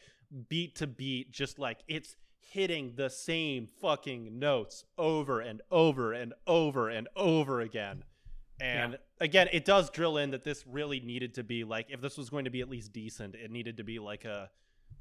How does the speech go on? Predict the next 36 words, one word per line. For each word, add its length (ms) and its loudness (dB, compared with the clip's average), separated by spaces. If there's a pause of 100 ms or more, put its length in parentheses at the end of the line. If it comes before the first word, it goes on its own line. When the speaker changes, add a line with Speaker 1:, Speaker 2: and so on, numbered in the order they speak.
(340)
Speaker 1:
uh, 500 -2 (340)
like 200 -6
a, 80 -8 (240)
you 80 -2
know, 120 0
like 140 -6
a 60 -10
two-hour 480 -2
movie, 300 -8
basically, 500 -16
since 260 -16
you 100 -6
would 140 6
have 100 6
cut 200 4
a 40 4
lot 220 4
of 100 0
stuff. 320 -4 (600)
Particularly, 880 4 (640)
uh, 60 6
I 160 8
think 220 0
the 120 8
nadir 640 6
of 200 0
the 100 2
show 380 2
throughout 680 2
is, 300 -4
um, 400 -2 (280)
the 100 4
stuff 320 8
with 120 -4
the 80 0
cops. 560 -2